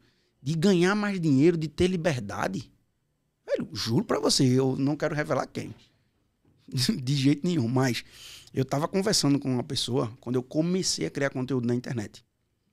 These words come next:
Uma pessoa de muita relevância pra mim. De muita relevância mesmo. Bem sucedido, o cara é rico e tal, é uma autoridade pra mim.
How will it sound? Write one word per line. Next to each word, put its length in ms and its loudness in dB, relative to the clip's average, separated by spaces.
Uma 140 -10
pessoa 240 -2
de 80 -2
muita 420 0
relevância 460 -4
pra 120 -10
mim. 220 -8
De 100 -20
muita 440 -4
relevância 420 -2
mesmo. 260 -4
Bem 160 0
sucedido, 720 -6
o 40 -12
cara 220 -6
é 40 -6
rico 340 -8
e 40 -20
tal, 180 -4
é 60 -4
uma 80 -4
autoridade 560 0
pra 140 -6
mim. 120 -10